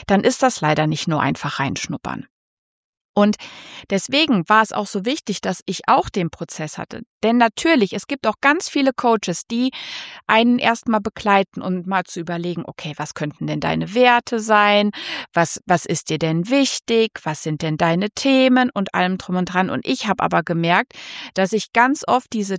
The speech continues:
Themen schon von vornherein sehe, durch meine Arbeit auch mit den unterschiedlichen Tools, die ich habe, wie Human Design, Genius Report und noch andere. Und ich ganz viel Energie darauf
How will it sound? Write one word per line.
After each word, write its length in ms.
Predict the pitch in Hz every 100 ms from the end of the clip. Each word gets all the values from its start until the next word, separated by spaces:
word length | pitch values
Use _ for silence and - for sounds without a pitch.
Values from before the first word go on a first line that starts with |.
| -
Themen 420 | 247 262 277 262
schon 380 | - 202 202 - _ _ _
von 160 | 202 185
vornherein 720 | - 269 302 277 185 180 170
sehe, 340 | 180 196 254 392 _ _ _
durch 240 | 226 277
meine 300 | - 185 175
Arbeit 320 | 180 175 180 -
auch 120 | 175
mit 160 | 190
den 120 | 180 -
unterschiedlichen 720 | 180 180 - 185 180 175 170
Tools, 300 | - 190 -
die 100 | 185
ich 160 | 180
habe, 240 | 170 165 165
wie 180 | 165 175
Human 200 | 165 160
Design, 440 | 160 - 165 170
Genius 380 | 170 165 165 -
Report 420 | 165 170 165 165
und 180 | - 165 - - - -
noch 160 | - 175
andere. 540 | - 160 160 160 185 302 - - - - - - - - -
Und 180 | 214 226
ich 180 | 220 -
ganz 460 | 233 262 339 392
viel 220 | - 277 277
Energie 460 | 262 247 226 254 277
darauf 680 | 233 214 233 262 - -